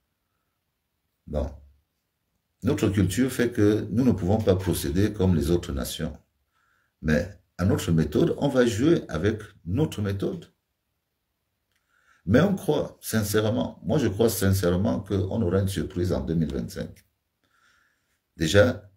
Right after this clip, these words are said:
la bonne idée d'entendre que le président ne sera pas candidat serait pour nous déjà une première victoire.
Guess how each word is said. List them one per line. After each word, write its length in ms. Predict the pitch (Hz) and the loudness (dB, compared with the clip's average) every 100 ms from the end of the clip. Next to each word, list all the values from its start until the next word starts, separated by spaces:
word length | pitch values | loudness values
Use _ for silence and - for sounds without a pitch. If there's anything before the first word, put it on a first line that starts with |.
| - | -8
la 140 | 82 | -4
bonne 200 | 78 113 | 2 4
idée 460 | - 92 104 127 - - _ _ - | 2 2 2 0 -4 -20 _ _ -6
d'entendre 540 | 76 73 104 107 104 | -6 0 0 0 -2
que 80 | 95 | -2
le 160 | 76 | -2
président 400 | - 76 73 87 | -2 -4 0 0
ne 80 | 95 | 2
sera 280 | - 71 73 | 0 -2 -2
pas 120 | 76 | -2
candidat 640 | - 71 67 67 85 - - _ _ _ _ _ _ _ _ _ _ _ _ _ _ _ _ _ _ _ | -4 -6 -6 -2 -2 -4 -12 _ _ _ _ _ _ _ _ _ _ _ _ _ _ _ _ _ _ _
serait 400 | - - 80 95 | -10 -4 2 2
pour 200 | 95 76 | 2 0
nous 360 | 80 95 110 - - | 2 2 0 -8 -10
déjà 400 | 67 78 101 98 | -4 -2 0 0
une 180 | 90 82 | -2 -2
première 340 | 78 76 80 | -4 -2 -2
victoire. 500 | 71 69 73 - | -2 -8 -8 -10